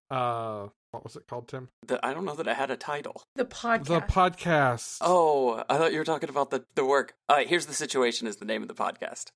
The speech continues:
Speaker 1: And go check out Here's the Situation. Uh,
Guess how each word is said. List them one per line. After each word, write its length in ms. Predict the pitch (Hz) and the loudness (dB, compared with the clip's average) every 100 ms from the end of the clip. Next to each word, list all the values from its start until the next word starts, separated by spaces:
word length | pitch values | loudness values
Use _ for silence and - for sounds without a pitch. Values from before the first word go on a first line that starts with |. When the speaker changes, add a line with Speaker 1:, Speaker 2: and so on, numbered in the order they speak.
| _ | _
Speaker 1:
And 200 | 247 226 | -2 0
go 200 | 254 269 | 2 2
check 340 | 262 269 226 | 2 0 2
out 220 | 226 226 - | 2 0 0
Here's 280 | 170 170 | -2 -2
the 80 | 185 | -4
Situation. 800 | - 147 - 147 120 113 - 85 - | -8 -8 -4 -4 -4 -6 -10 -12 -8
Uh, 580 | 139 123 113 101 92 82 | -4 -2 -2 -4 -8 -14